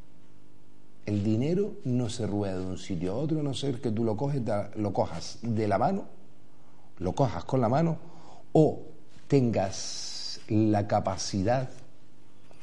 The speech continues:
de algo que se llama telequinexia, que es mo-, mover un objeto con el poder de la mente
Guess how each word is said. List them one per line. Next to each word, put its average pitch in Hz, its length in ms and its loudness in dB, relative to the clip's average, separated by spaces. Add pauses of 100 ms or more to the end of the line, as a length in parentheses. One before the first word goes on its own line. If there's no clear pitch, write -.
(320)
de 113 480 4
algo 143 640 4
que 113 140 0
se 110 180 2
llama 139 320 4 (140)
telequinexia, 107 1500 0 (800)
que 107 220 4
es - 300 -2
mo-, 110 240 2 (100)
mover 110 680 4
un 165 200 10
objeto 127 720 4 (1160)
con 131 200 10
el 117 160 6
poder 127 440 6
de 143 200 6
la 101 140 2
mente 120 460 2